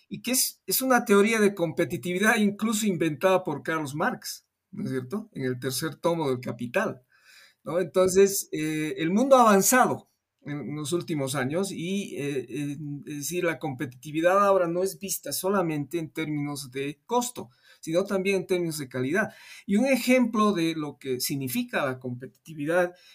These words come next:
en términos de costo y calidad es precisamente, eh, lo que ha sucedido,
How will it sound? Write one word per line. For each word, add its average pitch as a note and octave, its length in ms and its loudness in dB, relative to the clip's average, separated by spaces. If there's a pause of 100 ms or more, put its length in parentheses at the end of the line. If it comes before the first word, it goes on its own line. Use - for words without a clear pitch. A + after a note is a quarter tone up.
(160)
en D#3 180 -8
términos E3 540 0
de C3+ 360 -2 (120)
costo G#3 360 0
y C3+ 80 -8
calidad C3 580 0 (460)
es E3 160 -6
precisamente, G3 1160 2
eh, C3 460 -4
lo C3 220 -6
que E3+ 100 0
ha F3+ 60 4
sucedido, D3+ 540 -6